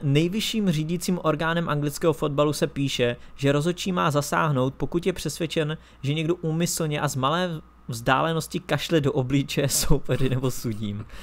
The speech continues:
Tento přestupek má spadat do kategorie používání nevhodných či útočných slov a gest.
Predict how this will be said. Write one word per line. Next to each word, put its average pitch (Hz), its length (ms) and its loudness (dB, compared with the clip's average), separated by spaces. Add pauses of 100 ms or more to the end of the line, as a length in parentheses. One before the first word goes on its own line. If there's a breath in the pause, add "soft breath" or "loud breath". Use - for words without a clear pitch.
(280 loud breath)
Tento 151 320 2
přestupek 170 540 -2
má 170 140 4
spadat 156 420 2
do 151 160 0
kategorie 160 600 0
používání 156 720 2
nevhodných 151 880 -2 (220 soft breath)
či - 180 -6
útočných 147 580 -2
slov - 360 0
a 139 80 0
gest. 117 380 -4